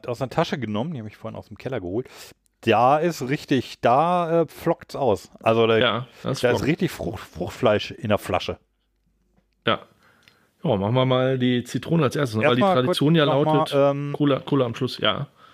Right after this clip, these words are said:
Speaker 1: Kurz nochmal die inneren Werte betrachten hier. Ähm, neun Komma acht Brix, das ist schon ordentlich. Die bei der, bei der Zitrone. Die
Speaker 2: Ja.
Speaker 1: Cola hat vielleicht noch mehr. Nee, die Cola hat neun Komma vier. Das Gemisch.
Speaker 2: Gemisch.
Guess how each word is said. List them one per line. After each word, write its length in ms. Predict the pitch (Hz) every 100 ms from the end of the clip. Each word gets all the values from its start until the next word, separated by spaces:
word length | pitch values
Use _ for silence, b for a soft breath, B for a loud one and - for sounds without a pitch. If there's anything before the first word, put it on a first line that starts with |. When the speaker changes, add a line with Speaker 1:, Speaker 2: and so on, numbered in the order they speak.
| b b b b b _
Speaker 1:
Kurz 200 | - 139
nochmal 200 | 147 139
die 100 | 127
inneren 320 | 151 175 110 104
Werte 360 | 107 170 214 -
betrachten 520 | - - 170 - 208
hier. 300 | 190 220 214
Ähm, 480 | 139 139 139 139 143 _ _ _ b b b b 123
neun 480 | 123 127 131 196 -
Komma 280 | 180 139 131
acht 160 | -
Brix, 360 | 101 156 - -
das 180 | 151 175
ist 100 | -
schon 120 | 135
ordentlich. 460 | 110 117 240 - _ _ _ _ _ -
Die 220 | 135 123
bei 200 | 120 120 117
der, 220 | 113 113
bei 100 | 113
der 140 | 107 104
Zitrone. 500 | 113 - 117 185 214 B B -
Die 80 | 110
Speaker 2:
Ja. 100 | 123
Speaker 1:
Cola 180 | 165 143
hat 120 | -
vielleicht 360 | 127 127 127 127
noch 260 | 123 -
mehr. 340 | 113 135 208 - _ _ _ _ _ -
Nee, 180 | 117
die 80 | 98
Cola 260 | - 110 127
hat 80 | 120
neun 200 | 113 113
Komma 240 | - 101
vier. 420 | - 160 190 90 - -
Das 200 | 101 -
Gemisch. 380 | 110 123 - _ _ b b b b b b -
Speaker 2:
Gemisch. 400 | 113 110 -